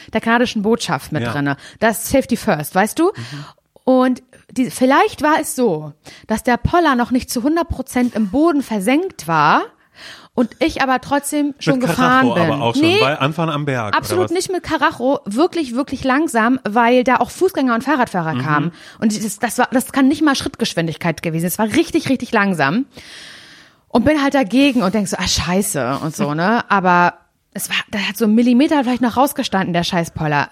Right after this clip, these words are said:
Speaker 1: Es ist, ich hab geguckt am Auto, nee, ist nix am Auto und bin weitergefahren. Poller
Speaker 2: Ja.
Speaker 1: war wieder im Boden, Garagentor ging hinter mir runter.
Speaker 2: <laughs>
Speaker 1: Ich bin nach Hause gefahren, was soll's. Dachte so, ja toll, dann muss ich Nils jetzt wieder erzählen, dass nicht nur die Seite da aufgeratscht ist wegen meinem Parken,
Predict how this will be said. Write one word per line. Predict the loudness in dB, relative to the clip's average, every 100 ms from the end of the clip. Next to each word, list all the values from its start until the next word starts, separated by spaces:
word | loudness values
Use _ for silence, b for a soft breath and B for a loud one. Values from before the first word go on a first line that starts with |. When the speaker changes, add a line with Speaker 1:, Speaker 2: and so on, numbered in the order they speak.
| _
Speaker 1:
Es | -4
ist, | -4 -10 -14 B B
ich | -6 0
hab | 0
geguckt | -2 -2 -2 0
am |
Auto, | 2 0 0
nee, | -6 -6 -8
ist | -6
nix | -8 -6
am | -6 -2
Auto | -4 0
und | 0
bin | 2
weitergefahren. | 2 2 0 -4 -4 -2
Poller | 0 2
Speaker 2:
Ja. | 2
Speaker 1:
war | 2
wieder | 0 -2
im | 0
Boden, | 0 2 2 2
Garagentor | 2 2 0 -2
ging | -2 0
hinter | -2 0
mir | 0
runter. | 0 2 0 -2 -10
Speaker 2:
<laughs> | -14
Speaker 1:
Ich | -10 -6
bin | -2
nach | 2
Hause | 2 0
gefahren, | -4 -2 -2
was | -2 0
soll's. | 0 0
Dachte | -4 -6 -4
so, |
ja | -2
toll, | -2 0 -2 -2 B B
dann | -2
muss | 0
ich | 0
Nils | 2 4 4
jetzt | 0 -2
wieder | 0
erzählen, | 0 -2 -2 -2
dass | -4
nicht | -6
nur | -4
die | -2
Seite | 2 2 2
da | 0 2
aufgeratscht | 0 -2 -2 -2 -2
ist | -4 -2
wegen | -2 0
meinem | 0 0
Parken, | 2 2 2 -4